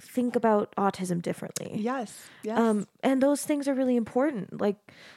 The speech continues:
Speaker 1: I don't know what my point is other than, like, I, I do just think that these, like, these small things, like, these everyday things that we do, like,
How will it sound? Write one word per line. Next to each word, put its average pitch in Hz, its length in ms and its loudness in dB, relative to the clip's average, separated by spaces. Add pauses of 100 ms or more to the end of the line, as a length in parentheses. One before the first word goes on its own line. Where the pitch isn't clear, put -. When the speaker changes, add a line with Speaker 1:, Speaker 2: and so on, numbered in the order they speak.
Speaker 1:
I 240 100 0
don't 233 140 2
know 202 140 4
what 180 80 -2
my 190 140 2
point 190 300 -2
is 180 180 0
other 180 240 0
than, 175 160 -2
like, 170 300 -4
I, 190 120 -2 (140)
I 214 100 0
do 220 300 -2
just 196 280 -4
think 190 240 -4
that 185 180 -4
these, 175 260 -2
like, 170 300 -2 (1080)
these 214 220 2
small 226 600 0
things, 196 500 0
like, 190 180 0
these 202 240 -2
everyday 202 480 2
things 196 360 -2
that 190 80 0
we 180 140 0
do, 170 280 -2
like, 170 280 -2